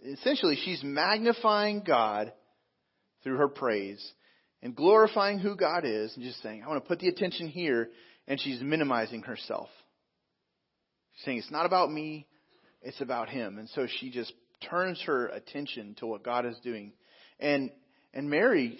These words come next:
sets a great example for us. She's someone who makes herself fully available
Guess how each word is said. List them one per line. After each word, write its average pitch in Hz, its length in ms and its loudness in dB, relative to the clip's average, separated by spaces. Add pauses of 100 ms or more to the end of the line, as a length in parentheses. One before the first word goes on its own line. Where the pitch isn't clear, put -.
sets 151 240 2
a 143 40 -2
great 127 220 0
example 113 500 -6
for 104 200 -2
us. 90 160 -8 (800)
She's - 240 -4
someone 208 280 8
who 170 140 2
makes 160 240 4
herself 120 400 2 (100)
fully 131 400 -8
available 117 680 -4